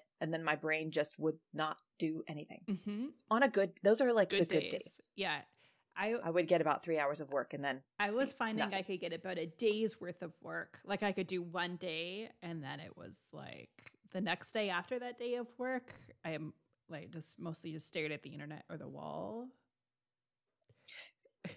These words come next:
Speaker 1: wall.
Speaker 2: <laughs>
Speaker 1: The wall. I, yesterday, I think I, I, like, laid outside. It's finally warm here. So,
Speaker 2: Mm.
Speaker 1: and that's a whole confounding factor that I think maybe we'll talk about. Who knows? Who knows? I tried to make a sort of outline, but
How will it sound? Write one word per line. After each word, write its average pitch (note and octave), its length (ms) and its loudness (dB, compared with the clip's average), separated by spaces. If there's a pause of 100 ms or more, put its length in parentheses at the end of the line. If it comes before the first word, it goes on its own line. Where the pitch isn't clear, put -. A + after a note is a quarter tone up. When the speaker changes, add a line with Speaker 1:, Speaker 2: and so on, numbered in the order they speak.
(120)
Speaker 1:
wall. - 240 -2 (180)
Speaker 2:
<laughs> A3+ 80 -2 (360)
Speaker 1:
The B3 80 -2
wall. C#4 140 -4 (220)
I, D4 160 4 (180)
yesterday, B3 480 0 (100)
I G3+ 60 -2
think C4 240 0
I, C4 220 2 (100)
I, G3+ 80 4
like, A3+ 260 2 (640)
laid E3+ 380 4
outside. - 300 2
It's - 100 -4
finally G3+ 380 2
warm D3+ 300 -2
here. F#3 280 -4 (200)
So, F3+ 120 -2
Speaker 2:
Mm. C3 140 0
Speaker 1:
and D3 100 -2
that's C#3+ 180 -2
a D3 40 -6
whole C#3 260 -2
confounding C#3+ 560 -6
factor C#3+ 360 -6
that C3 120 -8
I B2 60 -10
think - 320 -12
maybe D3 200 -4
we'll C3+ 140 -6
talk C#3 240 -10
about. C3+ 260 -10 (160)
Who C#4 120 2
knows? D#4 360 2 (600)
Who G#3+ 80 2
knows? F#3 180 4
I F#3+ 80 10
tried A3 280 8
to G3 40 2
make F3+ 180 4
a D#3 60 2
sort E3+ 180 4
of - 80 2
outline, D3 460 6
but D3 200 4